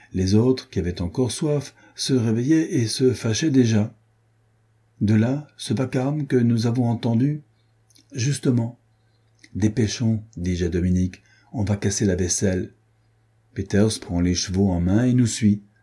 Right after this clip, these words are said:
Vingt pas plus loin, nous remarquons deux fantômes qui se tenaient cois, l'un sous la fenêtre,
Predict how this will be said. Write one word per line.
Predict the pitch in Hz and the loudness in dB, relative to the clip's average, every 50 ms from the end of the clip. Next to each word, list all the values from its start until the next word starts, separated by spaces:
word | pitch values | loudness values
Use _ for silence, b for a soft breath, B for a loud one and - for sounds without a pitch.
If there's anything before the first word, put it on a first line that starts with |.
| _ _ _ _ _ _ _ | _ _ _ _ _ _ _
Vingt | 110 104 104 95 90 | -4 -2 -2 0 0
pas | 87 - 92 | 0 -2 -2
plus | 90 - - 95 | -2 -2 0 0
loin, | 92 90 92 98 107 113 113 - _ _ _ _ _ _ _ _ - | 0 2 2 2 2 0 -2 -8 _ _ _ _ _ _ _ _ -4
nous | 120 117 104 | -2 2 4
remarquons | 110 117 107 98 - - 156 139 | 4 4 2 0 -4 -4 -2 -2
deux | 120 123 117 | 0 0 -2
fantômes | 107 - - 117 113 107 - 139 139 143 143 131 | -2 -4 -4 -4 -4 -2 0 0 2 2 0 0
qui | - - 107 | -2 -4 -6
se | 101 - | -6 -6
tenaient | 92 - 131 123 107 92 87 | -4 -2 0 0 0 0 -2
cois, | - - 104 104 110 110 110 b b b b b b b | -2 -2 0 0 0 0 -2 b b b b b b b
l'un | - 107 120 123 107 | 0 0 2 2 0
sous | - - 98 | -2 -4 -4
la | 87 85 92 | -4 -4 -4
fenêtre, | 92 - - 123 120 120 123 123 - - | -6 -4 -2 -2 0 0 -2 -4 -8 -12